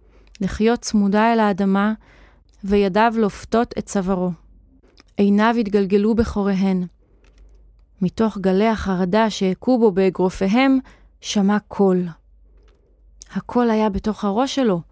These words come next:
או בתוך הבור, הוא לא ידע. הוא התגנב מתחת ליבבה החורקת. קול אנושי.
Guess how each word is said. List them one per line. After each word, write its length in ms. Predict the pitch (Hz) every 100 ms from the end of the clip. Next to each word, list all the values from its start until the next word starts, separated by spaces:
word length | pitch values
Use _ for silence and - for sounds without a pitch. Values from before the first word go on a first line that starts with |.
| _ _ _ _ -
או 80 | 202
בתוך 360 | 190 208 185
הבור, 540 | 196 170 240 262 180 185 _ _ _
הוא 140 | 196
לא 100 | 196
ידע. 240 | 202 214 240 - _ _ _ _ _ _ _ - - _ _ _
הוא 100 | 214
התגנב 400 | 214 196 214 262 247
מתחת 400 | 220 254 254 247
ליבבה 480 | 226 208 202 214 220
החורקת. 680 | - 214 208 208 196 - - _ _ _ _
קול 200 | - 285
אנושי. 600 | 285 247 - - 285